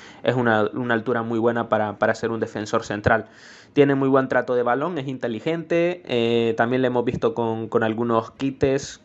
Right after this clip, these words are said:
eh, con marcaje, con, eh, posicionamiento defensivo. Tácticamente se ve que tiene conceptos, pues, eh, muy bien adquiridos, está con, muy bien formado ahí en el, en el fútbol sueco, que por cierto también es un país donde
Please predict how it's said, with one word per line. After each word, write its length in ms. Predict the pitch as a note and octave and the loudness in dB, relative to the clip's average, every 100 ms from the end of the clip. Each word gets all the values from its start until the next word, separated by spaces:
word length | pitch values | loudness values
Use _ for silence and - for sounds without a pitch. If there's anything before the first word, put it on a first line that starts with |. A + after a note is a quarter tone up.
| - | -6
eh, 280 | A2 G#2+ G#2 | -2 -2 0
con 160 | A#2 | -2
marcaje, 680 | A2 G#2+ - C3+ C3 C3 C3 | 0 -2 4 2 4 0 -2
con, 500 | C3 A2+ A2 G#2+ G#2+ - - - - - - | -2 -4 -4 -8 -10 -14 -20 -20 -20 -14 2
eh, 680 | A#2 A2+ A2+ A2 A2 A2 - | 6 6 4 0 0 0 0
posicionamiento 760 | A#2+ A#2 B2+ A#2 A#2 B2+ A#2 | -2 0 -2 -2 -2 -2 2
defensivo. 720 | A#2 A2+ G#2+ G#2+ D3+ D#3 C#3+ D3 | 2 0 -6 2 6 6 4 2
Tácticamente 720 | B2+ - B2 A#2 B2 B2 B2 | -2 -2 -6 -4 -6 -6 -4
se 160 | B2+ | 0
ve 140 | A#2+ A#2+ | 2 2
que 100 | A2+ | 0
tiene 260 | A#2+ A#2+ | -2 -2
conceptos, 640 | A#2 A2+ - A2+ - A2+ A2+ - | 0 0 -2 -2 2 0 0 -6
pues, 260 | G#2+ A2 - - - | -4 -4 -8 -14 0
eh, 300 | A2+ A2 G#2+ | 2 2 0
muy 220 | C3+ D3 | 4 4
bien 240 | B2+ A#2+ | 4 2
adquiridos, 680 | A2+ A2+ A#2+ B2+ D#3 D3 F3+ | -2 -2 -4 0 0 0 -2
está 360 | C3 - A2+ - | -4 -2 -2 -2
con, 320 | A2 G#2 G2+ - - | -8 -8 -12 -16 -12
muy 200 | A2 A#2+ | -6 -2
bien 160 | A#2 | 0
formado 420 | A2+ A#2 A2+ A#2 A2+ | 0 -2 0 0 0
ahí 160 | A2 | 0
en 80 | A2+ | -4
el, 220 | G#2+ G#2+ G#2 - - - - | -4 -6 -10 -20 -20 -20 -6
en 100 | B2+ | 0
el 100 | A#2+ | 0
fútbol 540 | A2 - D3 C3+ A#2+ A#2 | 0 0 0 4 4 4
sueco, 540 | - D#3 D#3+ C3 A2+ _ _ | 2 2 2 0 -12 _ _
que 280 | - A2 G#2 | -14 -10 -10
por 160 | G#2 G#2 | -8 -4
cierto 300 | - A2+ A#2 | -2 0 0
también 260 | A2 A2+ | 0 -2
es 80 | A2+ | -4
un 160 | A2+ A#2 | -4 0
país 340 | A2+ A2 A#2+ | 2 2 0
donde 400 | A#2 A2 G#2+ G#2+ | -4 -4 -4 -6